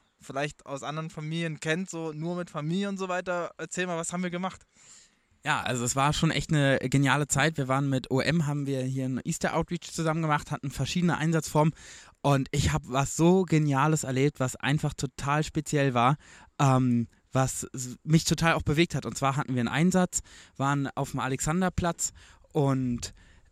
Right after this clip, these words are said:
Speaker 2: ähm, da bin ich mit einem Obdachlosen ins Gespräch gekommen, der hat sich für Jesus entschieden.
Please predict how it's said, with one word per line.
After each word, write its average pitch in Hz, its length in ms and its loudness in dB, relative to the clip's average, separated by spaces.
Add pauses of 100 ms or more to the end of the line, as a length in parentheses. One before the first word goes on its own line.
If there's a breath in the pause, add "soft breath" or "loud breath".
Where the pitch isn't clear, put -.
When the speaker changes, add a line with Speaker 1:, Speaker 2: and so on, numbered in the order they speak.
Speaker 2:
ähm, 131 320 0
da 135 240 0
bin 165 140 2
ich 170 100 2
mit 170 140 0
einem 160 80 0
Obdachlosen 165 420 0
ins 139 140 -4
Gespräch 165 260 -2
gekommen, 135 280 -4
der 131 100 -2
hat - 40 -16
sich - 120 -8
für 127 100 0
Jesus 170 320 4
entschieden. 180 380 4